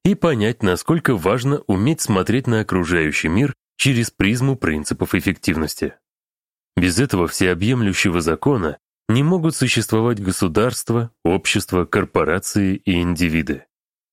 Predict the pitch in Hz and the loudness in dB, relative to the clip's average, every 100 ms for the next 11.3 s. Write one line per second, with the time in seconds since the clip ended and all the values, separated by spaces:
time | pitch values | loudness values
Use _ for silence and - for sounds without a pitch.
0 | _ - 101 92 95 92 117 82 80 92 | _ 0 0 2 0 2 0 0 -2 0
1 | 143 120 101 101 - - 82 92 85 78 | 0 -2 0 -2 -4 -4 0 0 0 -4
2 | 71 - _ _ _ _ _ _ _ - | -8 -12 _ _ _ _ _ _ _ -8
3 | - 214 190 139 123 131 131 110 107 98 | -2 2 2 0 0 2 2 0 -2 -4
4 | - 82 78 71 - _ _ _ _ _ | -2 -2 -2 -6 -12 _ _ _ _ _
5 | _ - 87 95 - - 156 104 76 - | _ -4 0 0 -2 -2 0 0 -2 -4
6 | - 131 139 127 107 - 110 110 - 98 | -2 0 0 2 0 0 0 0 -2 -2
7 | 90 - 80 - 147 - 139 _ _ - | 0 0 0 0 -2 0 -2 _ _ -2
8 | 92 110 117 190 165 156 143 - 90 92 | 2 2 2 2 2 0 0 0 0 0
9 | 90 - 147 131 123 - 92 92 95 - | 0 0 0 0 0 0 0 0 -2 -2
10 | 85 78 87 90 85 80 82 80 82 76 | 0 2 2 2 0 0 -2 -2 -4 -2
11 | 127 143 151 | -2 0 -2